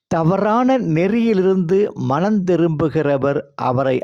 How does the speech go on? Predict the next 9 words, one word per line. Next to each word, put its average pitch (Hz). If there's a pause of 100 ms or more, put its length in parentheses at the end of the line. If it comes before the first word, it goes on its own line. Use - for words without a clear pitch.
அழிவிலிருந்து 147
மீட்பார் 156 (680)
என்பதையும், 139 (1040)
திரளான 247 (240)
பாவங்களை 202 (220)
போக்குபவர் 170
என்பதையும் 135 (340)
தெரிந்து 139
கொள்ளுங்கள் 117